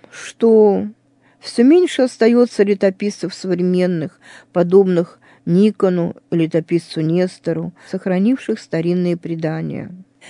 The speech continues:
«Я сидел в хатах и сокрушался, сокрушался. Где бывальщины, семейные предания?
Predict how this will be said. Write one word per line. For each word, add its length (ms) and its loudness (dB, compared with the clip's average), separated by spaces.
«Я 180 4
сидел 340 0
в 60 -12
хатах 420 0
и 20 2
сокрушался, 840 -6
сокрушался. 920 -4
Где 240 4
бывальщины, 760 0
семейные 560 0
предания? 840 -2